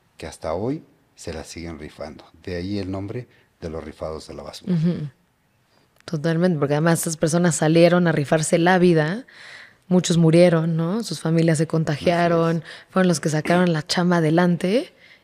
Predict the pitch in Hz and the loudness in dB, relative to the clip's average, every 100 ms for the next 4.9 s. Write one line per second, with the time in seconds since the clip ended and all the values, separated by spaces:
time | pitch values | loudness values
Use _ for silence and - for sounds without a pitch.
0 | - 180 185 190 202 185 180 226 269 226 | -2 2 4 4 4 4 0 -2 0 2
1 | 190 190 202 190 185 185 185 180 175 175 | 2 2 2 2 2 2 2 2 0 0
2 | 175 165 - 165 - 170 170 170 175 180 | 0 0 0 -2 0 0 0 0 0 2
3 | 175 170 170 160 170 165 165 170 175 190 | 0 0 0 -2 -2 -4 -2 -2 0 2
4 | 196 196 175 160 170 160 160 160 156 | 2 0 0 0 -2 -2 -4 -6 -8